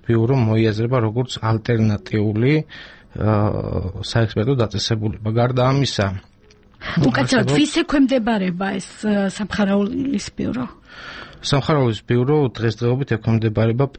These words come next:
Speaker 1: პრეზიდენტს. აქამდე შედიოდა იუსტიციის დაქვემდებარებაში, მაგრამ უკვე გამოიყო, დაახლოებით, ალბათ იქნება ორი წელი, ზუსტად არ მახსოვს,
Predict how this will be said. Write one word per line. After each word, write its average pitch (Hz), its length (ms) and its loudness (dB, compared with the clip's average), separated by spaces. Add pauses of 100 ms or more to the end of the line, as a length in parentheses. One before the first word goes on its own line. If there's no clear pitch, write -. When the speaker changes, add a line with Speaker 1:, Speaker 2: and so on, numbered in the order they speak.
(160)
Speaker 1:
პრეზიდენტს. 107 720 -2 (140)
აქამდე 117 540 2
შედიოდა 107 560 0
იუსტიციის 110 640 0
დაქვემდებარებაში, 110 1000 0 (520)
მაგრამ 120 420 2
უკვე 123 180 0
გამოიყო, 107 640 0 (1000)
დაახლოებით, 110 600 0
ალბათ 110 320 -2 (160)
იქნება 113 400 0
ორი 101 280 0
წელი, 113 180 2
ზუსტად 104 320 -2
არ 98 160 2
მახსოვს, 113 520 -2